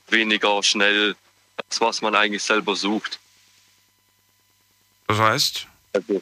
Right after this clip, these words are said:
Speaker 2: lief nicht so
Speaker 1: hier
Speaker 2: gut.
Speaker 1: die schnelle Nummern, die findet man da eher nicht so. Da suchen tatsächlich viele eher hier die große Liebe oder
Speaker 2: Ja.
Speaker 1: sowas. Und da bin ich halt nicht wirklich dran interessiert.
Speaker 2: Ich hab halt gedacht, es gibt dafür so eine, so eine Community. Ich meine, es gibt mit Sicherheit eine Community,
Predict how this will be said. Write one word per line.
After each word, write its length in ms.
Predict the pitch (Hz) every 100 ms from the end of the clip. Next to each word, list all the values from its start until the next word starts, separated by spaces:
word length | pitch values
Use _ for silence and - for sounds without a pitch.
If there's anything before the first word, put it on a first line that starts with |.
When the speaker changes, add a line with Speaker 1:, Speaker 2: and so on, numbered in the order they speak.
| -
Speaker 2:
lief 200 | 143 131
nicht 140 | 117
so 60 | -
Speaker 1:
hier 100 | 113
Speaker 2:
gut. 120 | 110
Speaker 1:
die 120 | 107 98
schnelle 360 | 123 117 117
Nummern, 440 | 113 127 131 127 117
die 100 | 117 -
findet 240 | 131 120
man 140 | 123 120
da 120 | 117
eher 260 | 117 120
nicht 280 | 120 131 -
so. 300 | 120 107 101 - - -
Da 220 | 117 113
suchen 400 | - 135 127 123
tatsächlich 520 | 113 120 127 117 113
viele 320 | - 131 120 113
eher 260 | 117 113
hier 160 | 104 110
die 140 | 101
große 380 | 101 113 117 -
Liebe 460 | 104 123 135 123 113
oder 440 | 101 101 101 98 -
Speaker 2:
Ja. 100 | 90 -
Speaker 1:
sowas. 540 | - 113 101 101 - 85
Und 180 | 95
da 100 | 95
bin 180 | 101 110
ich 120 | 104 107
halt 180 | 101
nicht 220 | 104 98 -
wirklich 280 | 101 104 -
dran 220 | 101 98
interessiert. 480 | 95 92 - 95 90 -
Speaker 2:
Ich 180 | 127 165
hab 100 | 160
halt 140 | 160
gedacht, 240 | 156 160 -
es 140 | 120
gibt 160 | 165 147
dafür 300 | 135 - 135
so 100 | 127
eine, 180 | 131 131
so 120 | 131
eine 140 | 127
Community. 720 | 131 143 160 240 123 - - -
Ich 140 | - 104
meine, 160 | 113
es 100 | 104 -
gibt 180 | 127 104
mit 100 | 101
Sicherheit 300 | 190 139 98
eine 100 | 98
Community, 520 | 104 104 95 - 90